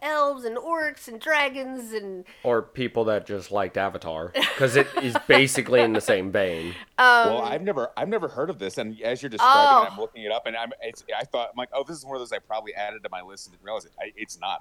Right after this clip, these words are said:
Speaker 3: I have no recollection of this, so
Speaker 1: Oh my
Speaker 3: please.
Speaker 1: gosh.
Speaker 3: It's
Speaker 1: Yes.
Speaker 3: on my list, by the way, so please enlighten me. I wanna hear more.
Speaker 1: Please watch this. So,
Speaker 2: Hold on.
Speaker 1: oh.
Speaker 2: Maybe don't,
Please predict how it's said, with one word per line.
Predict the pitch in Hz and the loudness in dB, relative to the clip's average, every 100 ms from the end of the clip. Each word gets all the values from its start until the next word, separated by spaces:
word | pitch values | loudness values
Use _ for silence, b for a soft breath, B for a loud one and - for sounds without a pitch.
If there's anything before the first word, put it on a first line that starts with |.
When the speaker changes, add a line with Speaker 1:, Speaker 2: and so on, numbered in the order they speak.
| - | -6
Speaker 3:
I | 101 104 | -6 -6
have | 90 | -10
no | 92 | -10
recollection | 90 92 90 95 - | -6 -6 -6 -10 -10
of | 82 | -16
this, | 82 | -6
so | 247 | 0
Speaker 1:
Oh | 262 | 0
my | 226 208 | 0 0
Speaker 3:
please. | |
Speaker 1:
gosh. | 208 196 185 - | 2 2 2 -6
Speaker 3:
It's | - _ _ _ _ _ | -16 _ _ _ _ _
Speaker 1:
Yes. | 175 226 | 2 2
Speaker 3:
on | 202 202 | 2 -2
my | 151 | 0
list, | 160 143 | -2 0
by | 110 | -2
the | 107 | 0
way, | 107 104 | -2 -4
so | - 117 | -4 -4
please | 165 147 147 | -2 -4 -4
enlighten | 131 127 127 135 98 | -8 -4 -6 -6 -6
me. | |
I | 101 | -6
wanna | 120 | -6
hear | 104 | -10
more. | 95 95 - | -14 -20 -20
Speaker 1:
Please | - 269 285 302 311 302 277 247 | -16 -8 -4 0 0 0 -4 -8
watch | 233 233 226 214 - | -4 0 0 -2 -6
this. | 202 185 | -6 -6
So, | - 285 | 0 8
Speaker 2:
Hold | 214 247 240 | 12 12 12
on. | 220 - - | 4 -4 2
Speaker 1:
oh. | 226 165 _ b - | 2 2 _ b 4
Speaker 2:
Maybe | 139 175 208 | 6 6 2
don't, | 139 175 202 160 | 10 12 12 10